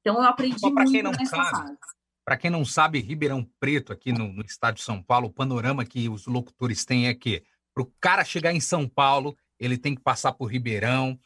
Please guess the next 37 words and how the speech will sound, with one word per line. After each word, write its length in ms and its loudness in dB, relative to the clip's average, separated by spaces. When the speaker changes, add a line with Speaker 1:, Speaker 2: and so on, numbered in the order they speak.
Speaker 2:
ele 220 0
tem, 240 0
é 120 2
uma 200 2
ponte, 500 0
né? 280 0
O, 300 0
os 100 0
grandes 520 2
Speaker 1:
Mentira, 100 -4
Speaker 2:
profissionais 680 8
Speaker 1:
gente! 680 0
Speaker 2:
É, 220 2
é, 60 6
mas 320 2
é, 300 4
é, 120 0
era 220 4
um 100 2
mito, 400 2
né, 160 4
Tatá? 460 2
Era 140 6
um 80 4
Speaker 1:
Era, 200 4
Speaker 2:
mito 140 2
Speaker 1:
acabou, 380 6
viu, 0 -
Speaker 2:
que 120 4
se 40 6
criava. 160 2
Speaker 1:
gente? 240 -14
Não 140 6
acreditem 340 2
Speaker 2:
Acabou. 140 -2
Speaker 1:
mais 240 2
nisso. 440 -8